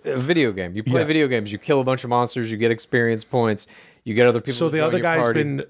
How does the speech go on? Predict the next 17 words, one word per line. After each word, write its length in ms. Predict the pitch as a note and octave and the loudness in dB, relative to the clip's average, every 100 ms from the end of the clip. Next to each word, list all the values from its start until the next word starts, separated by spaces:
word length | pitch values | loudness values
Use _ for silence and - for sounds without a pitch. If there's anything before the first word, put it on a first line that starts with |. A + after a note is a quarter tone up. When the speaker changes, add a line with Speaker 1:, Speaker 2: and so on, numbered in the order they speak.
| - D3 | -12 -12
Speaker 2:
burning 400 | B2+ D3+ D3 D3 | -4 -2 -2 0
all 140 | C#3 C3+ | 0 0
these 160 | C3+ | -2
calories 420 | - C3+ C3+ B2+ | 0 2 4 0
chasing 440 | - C#3+ C3+ C3+ E3+ | 0 2 2 2 0
him? 160 | F#3 F3+ _ | 0 -2 _
Speaker 1:
Yes. 440 | A#2 G2 - - | -2 -2 -4 -8
Speaker 2:
And 120 | C3 | -2
that's 180 | C3+ C3+ | 0 2
all 160 | C#3 C3 | 2 2
he's 220 | C#3+ B2+ | 0 0
doing 220 | C#3 B2 | 0 0
is 60 | A2+ | -2
becoming 420 | A#2+ - B2+ B2 | -6 -2 0 0
a 60 | A2 | -2
great 380 | F#2+ B2 B2 | 0 0 0
warrior 560 | G#2 A#2+ A#2+ A2+ G2+ | -4 -2 0 -2 -4